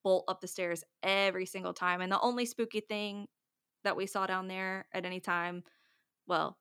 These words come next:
my mom saw, was a snake. I like snakes, but that was literally it. There was no, no ghost mom or child. <laughs> So, yeah, I,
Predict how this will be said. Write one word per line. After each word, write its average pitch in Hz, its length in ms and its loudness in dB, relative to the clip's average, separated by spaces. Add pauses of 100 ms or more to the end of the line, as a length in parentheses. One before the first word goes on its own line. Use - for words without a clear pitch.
(140)
my 185 120 2
mom 175 300 2
saw, 180 320 2
was 180 160 -2
a 165 80 0
snake. 165 500 2
I 196 80 6
like 185 220 2
snakes, - 460 -4 (300)
but 175 280 2 (140)
that 202 120 4
was - 240 0
literally 165 380 -2
it. - 400 -4
There 202 100 2
was 202 160 0
no, 190 460 2 (500)
no 190 160 6
ghost 175 480 0
mom 170 520 0
or 160 420 0
child. 185 560 -2
<laughs> - 40 -4 (480)
So, 165 440 4
yeah, 120 240 -2 (160)
I, 196 640 4